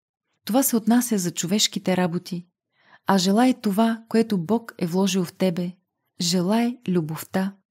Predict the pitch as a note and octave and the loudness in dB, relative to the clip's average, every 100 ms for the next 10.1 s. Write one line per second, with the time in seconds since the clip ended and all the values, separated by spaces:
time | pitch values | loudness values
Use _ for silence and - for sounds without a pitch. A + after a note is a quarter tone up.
0 | _ _ _ _ _ _ _ _ _ _ | _ _ _ _ _ _ _ _ _ _
1 | _ _ _ _ _ - - F3+ G3 A#3+ | _ _ _ _ _ -8 0 4 6 4
2 | B3 B3 G#3 F#3 F3 - - A3 A3+ A3 | 4 2 0 0 -2 -4 -2 0 0 0
3 | F#3 G3 A3 F#3+ E3+ F#3+ G3 - F3 - | 0 2 0 -2 0 0 0 -2 -6 -10
4 | _ _ _ _ - C4 B3+ G3 F3+ A3 | _ _ _ _ 0 4 6 6 4 2
5 | - F#3+ F3+ F3+ F3+ F#3 E3 E3 E3+ _ | 0 -2 0 0 0 -2 -6 -8 -10 _
6 | _ A3 B3 C4+ F#3 E3 F3+ G#3+ G#3 F#3+ | _ 2 4 4 2 0 2 2 2 -2
7 | F3 - G3+ G3+ G3 F3 E3 F3 F3 F#3+ | -2 0 2 4 2 0 0 2 2 2
8 | G3 - _ - G3+ G#3+ G#3 - A3+ G3 | -2 -8 _ 2 4 4 2 0 2 4
9 | G#3 - F#3 F3 G#3+ E3+ - G3 G3 F3+ | 2 0 -2 0 -2 -4 0 2 0 -4
10 | F3+ | -6